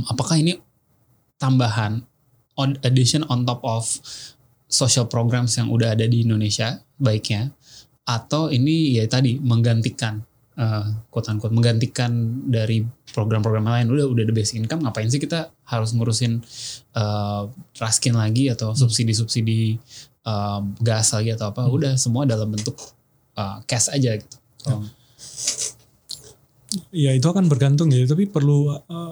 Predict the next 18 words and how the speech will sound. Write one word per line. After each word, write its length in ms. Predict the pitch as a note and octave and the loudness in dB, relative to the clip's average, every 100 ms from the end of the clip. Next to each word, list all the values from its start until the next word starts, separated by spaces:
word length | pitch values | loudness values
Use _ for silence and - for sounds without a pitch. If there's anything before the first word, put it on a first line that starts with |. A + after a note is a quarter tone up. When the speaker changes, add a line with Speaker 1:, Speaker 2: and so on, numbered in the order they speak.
| - | -16
Speaker 2:
sebelum 340 | _ - B2+ B2 | _ 2 4 6
di, 200 | B2+ B2+ | 4 2
ya, 160 | C3+ C3 | 0 2
saya 140 | C3+ | 4
menjawab 360 | C3 B2 B2 A2+ | 6 6 4 2
itu 180 | G#2+ C#3+ | -2 0
perlu 240 | D3 C#3 | 4 4
Speaker 1:
Hmm. 80 | C3 | 4
Speaker 2:
di, 120 | C3 B2+ B2+ | 4 4 2
diperhatikan 1300 | B2+ B2 A#2+ A#2+ B2 B2 - _ B2+ A#2 A#2 D3 D#3+ | 2 0 2 2 2 0 -6 _ -2 0 0 0 2
bahwa 400 | A2+ G#2 G#2 B2+ | 2 0 -2 0
basic 400 | B2 A#2 C3 C#3 | 2 2 4 4
income 320 | C3 C3+ C3 | 4 4 4
tuh 400 | C3 F3 F3 F3 - | 2 -2 -4 -8 -4
tidak 320 | C#3 A#2+ D3+ | 0 0 2
meniadakan 480 | C3 B2 A2 A2+ A#2+ | 4 4 2 2 2
basic 320 | A2 G#2 A2+ | 2 0 0
services. 800 | - G#2+ - G#2+ - G2+ G2+ - | 0 -2 -2 -2 0 -4 -4 -6